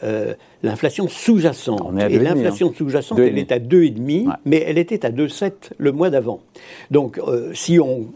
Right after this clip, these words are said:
Speaker 1: se concentre sur l'inflation sous-jacente, on voit qu'elle se stabilise.
Speaker 2: Hors énergie,
Speaker 1: Elle se
Speaker 2: euh,
Speaker 1: sta-,
Speaker 2: alimentation.
Speaker 1: hors, hors énergie, hors, euh, hors, euh, alimenta-, enfin, hors, hors produits alimentaires.
Speaker 2: Ouais.
Speaker 1: Euh,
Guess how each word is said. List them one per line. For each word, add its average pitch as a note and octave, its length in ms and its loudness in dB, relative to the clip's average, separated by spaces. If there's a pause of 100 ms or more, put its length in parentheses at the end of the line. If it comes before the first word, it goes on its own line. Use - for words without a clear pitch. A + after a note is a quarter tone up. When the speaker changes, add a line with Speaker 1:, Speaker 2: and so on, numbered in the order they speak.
(120)
Speaker 1:
se - 140 0
concentre D#3 540 0 (220)
sur - 180 0
l'inflation A#2+ 400 -2
sous-jacente, B2 640 -2
on C3 80 -2
voit B2+ 220 2
qu'elle - 180 -6
se C#3+ 160 -4
stabilise. B2+ 340 0
Speaker 2:
Hors C3+ 120 2
énergie, A#2 420 -2
Speaker 1:
Elle A#2+ 460 4
se G2 60 2
Speaker 2:
euh, F#2+ 60 4
Speaker 1:
sta-, F#2+ 60 2
Speaker 2:
alimentation. G2+ 540 0
Speaker 1:
hors, B2+ 60 0
hors C3 80 -2
énergie, B2+ 600 -2
hors, A#2+ 260 2
euh, G#2+ 160 -2 (480)
hors, A#2 320 2
euh, A2 140 0
alimenta-, A2+ 480 -2
enfin, A#2 200 -2
hors, G#2 180 -6 (180)
hors - 120 -12
produits C3 340 -2
alimentaires. A#2+ 680 -2 (200)
Speaker 2:
Ouais. - 60 -14 (100)
Speaker 1:
Euh, A2+ 200 0